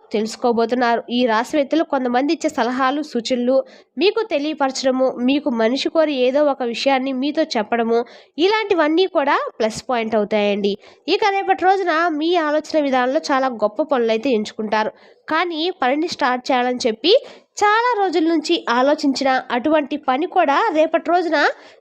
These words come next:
మీరు స్టార్ట్ చేస్తారు. ఇంకా చెప్పాలంటే కనుక చాలా రోజుల నుండి మీరు అనుకున్న కొన్ని పనులు కొంచెం వెనుకబాటు పడుతూ సమయానికి, అనుకున్న సమయానికి కూడా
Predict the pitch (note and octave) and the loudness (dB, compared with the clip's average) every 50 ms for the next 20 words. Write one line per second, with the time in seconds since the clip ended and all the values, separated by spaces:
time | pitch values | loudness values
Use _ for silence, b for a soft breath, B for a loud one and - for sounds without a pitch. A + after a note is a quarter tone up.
0 | B B3 C#4 F#4+ A4+ B4+ B4+ - - C#4 G#3 A3+ A3+ A3+ - A3 G#3+ - - A#3 | B 0 2 4 4 4 2 0 -2 -2 -2 -2 -2 -2 -2 -2 -2 0 0 0
1 | A3 G#3+ - - - - B3+ D4+ D4 F#4+ G4 F#4+ - D4+ - - D#4+ E4+ E4+ D#4+ | 0 0 -4 -10 -6 -4 -4 -2 0 -2 -2 0 0 -2 0 0 0 0 0 0
2 | D4+ C4+ D#4 D4 D4 C4+ C4+ - B3+ B3+ B3+ B3+ C#4 B B B B B - - | 0 0 0 0 0 0 0 -2 -2 -2 -2 -2 -4 B B B B B -4 -2
3 | F#4+ F#4 G#4 A4+ A#4+ A4+ G#4 G4+ F#4+ F4+ F4 F4 E4+ D#4 D4 E4+ E4+ D#4+ - A#3 | 0 0 0 0 -2 0 0 -2 -2 -2 -2 -2 -2 -2 0 0 0 0 -2 -4
4 | A#3+ B3 C4+ D4+ D#4+ E4 C#4 B3 C4+ C4+ - D#4 D4+ D4+ D4 - - - - D4+ | -2 0 2 2 2 2 2 0 0 -2 -2 0 0 0 -2 -4 -8 -6 -2 -2
5 | E4+ F4 G4 A4 - - D#4+ D4 C#4+ C4 C#4+ D4 D4 - - - F#4 G4+ G4+ A4 | 0 0 0 -2 0 0 -2 0 0 -2 -4 -4 -4 -6 -4 -4 -4 -2 0 0
6 | G#4 D4+ A#3 A#3+ C4 B3+ D4+ B3 D4 C4+ C4 C4 - C4 A#3+ B3 - F#4+ C5+ E5 | 0 0 0 -2 -2 -2 0 0 0 0 -2 -2 -2 -2 -2 0 2 2 2 0
7 | B B B B B - - - F4+ F4+ F#4+ A#4 A#4 A#4+ A#4 G#4 G4 D4+ - E4+ | B B B B B -10 -2 0 0 2 2 2 2 2 2 0 -2 -2 -2 -2
8 | F#4 - - - A3 A3 C4 - - F4+ E4 E4 D#4+ - C#4+ B3 B3+ C4+ D4 D4 | -2 -2 -2 -2 0 0 0 0 0 0 0 0 0 0 0 0 0 2 0 0
9 | C#4+ D4 C#4+ - C4+ C4 C#4 F4 G#4+ | 0 -2 -2 -2 0 2 2 2 0